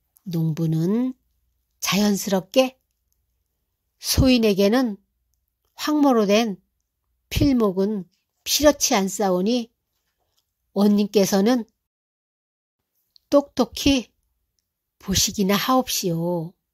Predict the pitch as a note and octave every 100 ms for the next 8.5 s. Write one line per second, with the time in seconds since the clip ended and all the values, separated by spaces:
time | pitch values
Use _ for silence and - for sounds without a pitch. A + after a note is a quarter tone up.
0 | _ _ _ _ _ _ _ _ _ _
1 | _ - F#3+ F3 E3+ G3 A#3 C4 _ _
2 | _ _ _ _ _ _ - C4+ C4 -
3 | G#3+ F#3 F3+ E3+ F3+ G#3+ B3+ - _ _
4 | _ _ _ _ _ _ - C#4 C4 -
5 | A#3 G#3 - F#3+ - E3+ E3+ E3 E3 F#3+
6 | A3+ B3+ _ _ _ _ _ _ _ _
7 | _ _ _ _ - C4+ - B3 G#3+ G#3
8 | - E3+ B3+ C4 -